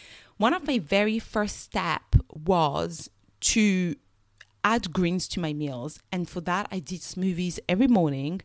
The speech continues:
And I just make sure in that smoothie there was loads of vegetables. It was still a sweet smoothie, <laughs> but I didn't stop with removing, I, I was obsessed with biscuits and Haribos and sweets. Like, I ate so much crap, guys.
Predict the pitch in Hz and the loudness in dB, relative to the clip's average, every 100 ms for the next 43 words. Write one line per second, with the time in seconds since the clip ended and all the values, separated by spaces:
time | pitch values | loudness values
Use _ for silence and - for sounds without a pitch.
0 | - - - - 180 165 190 185 165 - | -14 -20 -14 -4 -2 -2 -4 -6 -4 -4
1 | - 165 151 - 180 165 160 - 151 147 | -2 -2 -2 -4 -6 -6 -6 -4 -4 -2
2 | 131 135 - 165 175 156 131 147 - - | -4 -6 -4 0 2 0 -6 -8 -10 -10
3 | 131 120 - - 427 - 453 254 - 240 | -8 -10 -10 0 0 0 -4 -2 0 -2
4 | 196 - - 175 160 - 233 - - 214 | -2 -8 -6 -4 -4 -4 -4 -4 -4 -6
5 | - - - - - 175 247 180 - - | -6 -12 -12 -14 -6 2 2 2 -4 -16
6 | - 247 294 330 294 - - - 214 208 | -10 -6 -2 -2 -2 -2 -4 -2 -4 -4
7 | 196 202 190 180 - 165 165 - 160 151 | -2 -2 -4 -6 -10 -12 -12 -8 -8 -8
8 | 147 - 170 - 147 - 156 - 147 139 | -8 -8 -10 -10 -8 -8 -8 -10 -12 -10
9 | 127 131 156 151 143 127 127 135 - - | -12 -10 -8 -8 -8 -10 -10 -10 -8 -6
10 | 135 - - 156 - - 165 151 - 165 | -8 -10 -14 -14 -14 -12 -12 -12 -6 -4
11 | 151 143 104 - - 160 - - - 82 | -4 -6 -8 -10 -10 -10 -6 -6 -6 -10
12 | - - | -12 -14